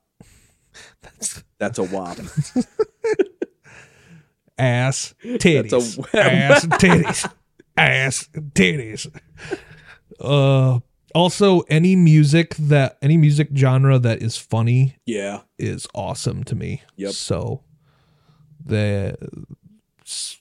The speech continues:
Speaker 1: Garfunkel and Oates,
Speaker 2: Bo
Speaker 1: the
Speaker 2: Burnham.
Speaker 1: Bo Burnham, uh, John LaJoie, uh,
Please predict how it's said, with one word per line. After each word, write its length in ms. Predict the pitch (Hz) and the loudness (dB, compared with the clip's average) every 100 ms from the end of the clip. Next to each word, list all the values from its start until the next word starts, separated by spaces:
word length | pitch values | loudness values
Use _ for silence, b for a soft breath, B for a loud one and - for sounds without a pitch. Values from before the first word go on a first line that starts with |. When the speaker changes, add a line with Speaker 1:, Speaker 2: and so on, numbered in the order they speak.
| _ - | _ -8
Speaker 1:
Garfunkel 540 | 98 107 - 110 113 107 | -4 -4 -2 -4 -2 -2
and 80 | 107 | -2
Oates, 480 | 107 117 - - _ 147 165 | -4 -8 -12 -16 _ -14 -6
Speaker 2:
Bo 100 | 120 | -4
Speaker 1:
the 40 | 107 | -2
Speaker 2:
Burnham. 340 | 110 107 104 - - | -4 -6 -10 -14 -6
Speaker 1:
Bo 140 | 107 | -4
Burnham, 480 | 104 110 110 110 113 _ _ - | -2 -2 -2 -4 -6 _ _ -12
uh, 380 | - 73 65 50 - _ - | -10 -8 -8 -10 -16 _ -10
John 240 | 110 107 | -6 -4
LaJoie, 500 | 107 113 107 110 110 - _ | -4 -4 -4 -4 -6 -10 _
uh, 280 | - 85 | -12 -10